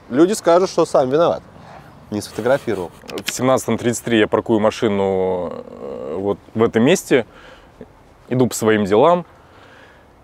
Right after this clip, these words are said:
Speaker 2: И мне позвонили уже в полвосьмого где-то, э, из отдела Д Т П. о том, что меня подозревают в, типа, совершении Д Т П со скрытием.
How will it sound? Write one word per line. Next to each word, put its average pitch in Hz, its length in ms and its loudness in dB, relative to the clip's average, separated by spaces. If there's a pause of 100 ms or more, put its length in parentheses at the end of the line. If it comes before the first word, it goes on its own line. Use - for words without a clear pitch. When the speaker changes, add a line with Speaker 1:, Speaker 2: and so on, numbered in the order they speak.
(160)
Speaker 2:
И 165 360 4
мне 139 160 2
позвонили 127 480 4
уже 110 400 6
в - 60 -18
полвосьмого 143 560 4
где-то, 90 480 0 (220)
э, 98 580 4
из 107 120 2
отдела 110 460 4 (140)
Д 104 180 -6
Т 120 140 0
П. 196 340 4 (1040)
о 95 100 0
том, 165 200 2
что - 140 2
меня 123 140 4
подозревают 113 680 4
в, 101 560 2 (100)
типа, - 100 -18
совершении 104 720 0 (240)
Д 113 80 -2
Т - 100 -8
П 165 140 4
со 135 140 0
скрытием. 101 520 0